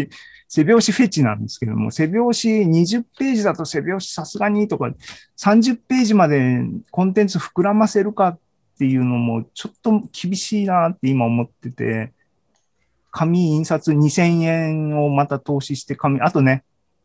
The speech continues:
今回印刷するんだったら全面カラー印刷とか挑戦したいなと思ったりもするんですが、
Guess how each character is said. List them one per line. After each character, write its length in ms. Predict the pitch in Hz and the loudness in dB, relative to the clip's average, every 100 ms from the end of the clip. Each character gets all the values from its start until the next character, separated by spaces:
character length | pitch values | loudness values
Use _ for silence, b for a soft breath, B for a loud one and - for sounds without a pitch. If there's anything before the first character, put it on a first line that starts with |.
| _ | _
今 200 | 233 233 | 0 2
回 180 | 165 139 | 4 4
印 100 | 151 | 2
刷 180 | 185 - | -2 0
す 80 | |
る 60 | 196 | 0
ん 40 | |
だ 80 | 160 | 0
っ 60 | - | 0
た 100 | 123 | -4
ら 80 | 117 | 0
全 320 | 160 196 220 | 2 4 4
面 260 | 233 226 | 4 2
カ 220 | 202 - 196 | 0 -2 2
ラ 220 | 214 220 | 2 4
ー 40 | |
印 140 | 226 214 | 2 2
刷 260 | 165 - | -4 -6
と 80 | 135 | -4
か 260 | 113 110 110 | 0 0 -2
挑 180 | - 139 | -6 -4
戦 180 | 131 135 | 0 -2
し 80 | - | -2
た 140 | 135 | -4
い 40 | 113 | -2
な 200 | 110 110 | -2 -4
と 200 | - - _ _ _ _ - | -14 -20 _ _ _ _ 0
思 140 | 139 | 0
っ 40 | |
た 300 | - - - | 0 -6 0
り 80 | 143 | 2
も 100 | 131 | 2
す 220 | - - | -2 0
る 120 | 123 123 | 2 2
ん 100 | 117 | 2
で 60 | |
す 180 | - 117 | -2 -6
が、 140 | 127 | -4